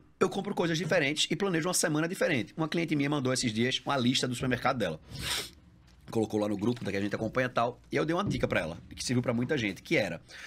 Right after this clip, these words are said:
eu dou, por exemplo, no café da manhã, três opções. Aí ela comprou as três opções do café da manhã. Eu disse, "Não, véi. Nessa semana, tu vai escolher uma opção do café da manhã, uma de almoço, uma de jantar, uma de lanche. E compra isso pra essa semana.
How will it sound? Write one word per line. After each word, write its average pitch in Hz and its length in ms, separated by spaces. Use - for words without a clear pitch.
eu 147 100
dou, 170 300
por 170 180
exemplo, 151 220
no 151 80
café 151 200
da 156 120
manhã, 147 200
três 165 220
opções. 127 600
Aí 120 80
ela 131 100
comprou 131 360
as 151 120
três 156 160
opções 135 280
do - 40
café 113 140
da 107 60
manhã. 92 140
Eu - 180
disse, - 180
"Não, 98 240
véi. 80 200
Nessa 127 320
semana, 98 520
tu 127 80
vai 120 80
escolher 110 260
uma 139 120
opção 147 200
do 120 40
café 113 160
da 104 60
manhã, 92 260
uma 170 180
de 165 80
almoço, 135 320
uma 170 100
de 156 60
jantar, 147 280
uma 160 120
de 180 60
lanche. 117 280
E 165 80
compra - 360
isso 190 200
pra 190 140
essa 180 140
semana. 180 320